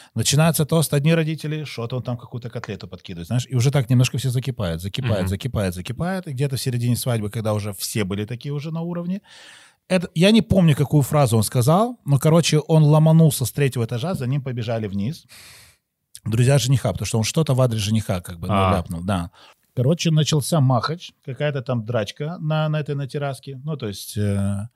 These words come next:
Speaker 1: вот, э, он там кому-то что-то... а, по-моему, жениха даже ударил, то есть ему удалось ударить жениха. Друзья, э, как бы, ну, решили подключиться, побежать за ним. Чувак перепрыгивает забор этого ресторана,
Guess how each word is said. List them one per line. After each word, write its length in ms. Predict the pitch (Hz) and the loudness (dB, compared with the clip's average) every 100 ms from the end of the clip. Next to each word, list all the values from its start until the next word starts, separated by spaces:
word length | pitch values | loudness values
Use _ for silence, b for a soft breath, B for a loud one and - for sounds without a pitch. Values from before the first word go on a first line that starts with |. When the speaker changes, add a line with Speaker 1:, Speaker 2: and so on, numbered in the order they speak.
| b b b b _ | b b b b _
Speaker 1:
вот, 400 | 107 110 101 - - | 0 2 2 -2 -6
э, 1300 | 110 107 101 98 95 92 92 92 90 90 87 87 87 | 0 2 4 2 2 0 -2 -2 -2 -4 -4 -6 -6
он 180 | - 156 | 0 2
там 160 | 143 123 | 2 0
кому-то 380 | 139 151 139 110 | 4 4 4 0
что-то... 260 | 139 123 - | -2 -2 0
а, 140 | 165 | 2
по-моему, 300 | 160 175 180 | 4 6 6
жениха 500 | 135 170 165 196 185 | 6 6 6 4 4
даже 260 | 147 110 120 | 4 4 2
ударил, 480 | 110 135 220 156 101 | 2 0 2 0 0
то 80 | |
есть 140 | 110 139 | -2 -2
ему 340 | 127 143 143 | 0 4 4
удалось 400 | 139 147 156 139 | 4 4 4 4
ударить 360 | 131 139 131 107 | 2 2 2 0
жениха. 500 | 101 107 101 160 180 | -2 -2 0 0 -2
Друзья, 560 | 113 139 151 135 165 135 | 2 4 4 4 4 4
э, 640 | 110 123 123 120 120 120 120 | 0 0 4 4 2 0 0
как 180 | 135 110 | -2 2
бы, 260 | 104 101 123 | 0 0 0
ну, 280 | 139 104 | 0 0
решили 600 | 117 123 - 143 113 107 104 B B B _ | -2 -2 0 0 0 0 -4 B B B _
подключиться, 520 | 135 - 151 170 135 | -4 0 0 0 -4
побежать 520 | 123 131 139 123 139 101 | -4 0 0 2 0 0
за 100 | 120 | 2
ним. 320 | 160 220 - | 2 2 0
Чувак 480 | - 175 180 151 - | 2 4 4 2 0
перепрыгивает 760 | 147 147 160 170 143 127 113 | 0 2 0 0 0 0 0
забор 340 | 113 135 156 123 | -2 0 2 2
этого 220 | 107 107 | 0 -2
ресторана, 760 | 104 - 117 135 214 202 110 | -2 -2 0 0 2 0 -2